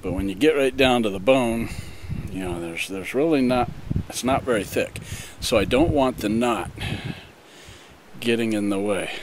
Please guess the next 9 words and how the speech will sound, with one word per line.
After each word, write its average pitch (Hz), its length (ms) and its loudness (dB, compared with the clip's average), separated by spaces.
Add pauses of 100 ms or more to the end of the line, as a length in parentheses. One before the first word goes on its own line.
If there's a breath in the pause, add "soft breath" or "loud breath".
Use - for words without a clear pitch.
(140)
So - 180 -4
what 127 140 2
I'm 156 100 6
gonna 151 160 6
do 147 300 4 (1040 loud breath)
is - 100 -12
I'm 98 100 -6
gonna 92 140 -4
make 92 300 -8